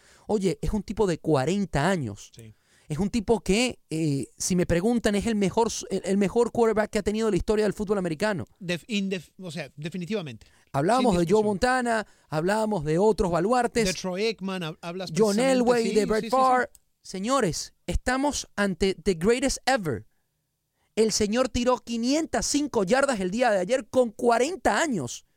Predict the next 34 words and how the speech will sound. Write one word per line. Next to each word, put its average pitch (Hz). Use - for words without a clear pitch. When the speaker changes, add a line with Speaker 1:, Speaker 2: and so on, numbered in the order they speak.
Speaker 1:
Tres 277
interce-, 208
em, 151
tres 247
touchdowns, 240
no 175
hubo 311
Speaker 2:
Sin 247
Speaker 1:
intercepción. 202
Speaker 2:
intercepciones, 147
sí. 160
Speaker 1:
Desafortunadamente 202
creo 202
que 175
donde 139
falla 180
Tom 170
Brady 151
es -
en 147
la 131
recepción 135
de, 127
de, 143
de 127
ese 156
play, 143
playbook 139
que 127
luego 139
se -
lo 110
hacen 131
los 104